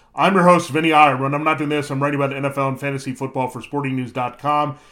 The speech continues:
As I mentioned, a complete breakdown. If you missed anything with the twenty twenty-three N F L Draft, I have that up, as well as the initial top thirty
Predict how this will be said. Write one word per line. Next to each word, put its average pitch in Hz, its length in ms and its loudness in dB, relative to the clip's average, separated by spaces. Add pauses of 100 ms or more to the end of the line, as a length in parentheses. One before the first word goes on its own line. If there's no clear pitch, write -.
(180)
As 123 80 -12
I 135 60 -4
mentioned, 139 340 -4
a 123 140 -6
complete 139 420 -4
breakdown. 135 600 -2
If 120 160 -8
you 120 80 -8
missed 135 240 -8
anything 127 260 -6
with 123 140 -8
the 117 60 -8
twenty 123 280 -10
twenty-three 120 400 -10
N 117 60 -8
F 113 80 -16
L 117 80 -6
Draft, 123 340 -6
I 113 120 -6
have 113 200 -8
that 113 140 -6
up, - 260 -2 (240)
as 120 160 -8
well 139 160 2
as 131 80 -2
the 127 120 -4
initial 151 440 -4
top 147 400 -2
thirty 135 460 -4